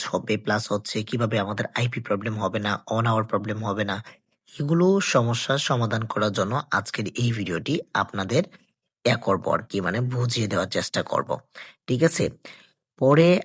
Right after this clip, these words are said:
আমরা হচ্ছে এখন যে বিষয়টা দেখিয়ে দিব, বিষয়ের ভিতরে একটা প্রবলেম রয়েছে, যেটা হলো আপনারা অনেকেই আমাকে প্রশ্ন করেন যে, "ভাই, আপনাদের যে বিষয়টা যে কাজ হয় না, on hour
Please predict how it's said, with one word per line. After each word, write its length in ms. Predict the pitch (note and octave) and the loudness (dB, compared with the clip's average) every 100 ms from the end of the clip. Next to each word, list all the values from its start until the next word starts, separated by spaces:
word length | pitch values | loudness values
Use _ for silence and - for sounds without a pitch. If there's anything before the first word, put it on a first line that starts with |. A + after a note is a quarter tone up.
| - | 0
আমরা 360 | A2 A#2+ C3+ | 2 4 2
হচ্ছে 560 | D3 D3+ D3+ - F3 F3 - | 4 2 0 2 6 6 4
এখন 520 | A2+ A#2 C#3+ G#2 D3+ - C3 | 0 2 0 2 -2 -4 -2
যে 160 | B2 | 0
বিষয়টা 380 | A#2+ A#2+ C#3+ C#3 | 0 2 2 2
দেখিয়ে 380 | A2 G#2 A#2+ B2+ | 0 -2 0 -2
দিব, 180 | A2+ G#2+ A2+ | -2 -2 -2
বিষয়ের 420 | - B2+ - C#3 | 0 0 4 2
ভিতরে 320 | C3 B2 C#3+ D3+ - | 2 0 0 0 0
একটা 360 | D3 _ F3+ | -2 _ 0
প্রবলেম 460 | E3+ D#3 A#2+ A#2+ A2 | 4 4 4 2 0
রয়েছে, 400 | G#2 F#2+ - A#2+ | 0 0 -2 -4
যেটা 260 | B2 G#2 B2 | -2 -2 -2
হলো 440 | A#2+ F#2+ A#2+ - | 0 0 0 0
আপনারা 320 | - - B2 B2 | -4 0 0 0
অনেকেই 440 | - B2+ C3+ D3+ | 0 -2 2 2
আমাকে 320 | C3+ B2+ A#2+ | 2 0 -4
প্রশ্ন 380 | A#2+ G#2+ - A2+ | -2 -2 0 -6
করেন 320 | - E2+ A2+ E3+ - - - - | 0 2 2 -2 -6 -12 -10 -2
যে, 180 | C3 A#2+ | 0 2
"ভাই, 340 | A2 G2+ - _ _ | 2 2 -2 _ _
আপনাদের 640 | G#2 G#2+ - C3 D3 D#3 F#3 - _ _ - _ _ _ _ - | 0 0 0 0 4 6 4 -2 _ _ -20 _ _ _ _ -12
যে 500 | G#2+ B2 C3 C3 - | -6 2 4 4 2
বিষয়টা 540 | C#3 B2+ C#3+ A#2+ G2 - _ _ _ _ _ _ _ _ _ _ _ _ _ _ - | 0 4 4 4 0 -2 _ _ _ _ _ _ _ _ _ _ _ _ _ _ -4
যে 140 | C3 C3 | 0 2
কাজ 320 | B2 B2+ - | 2 2 0
হয় 200 | - A2+ | -2 0
না, 100 | D#2 | 0
on 220 | B1 A#2 | 0 0
hour 200 | B2+ B2 | 2 0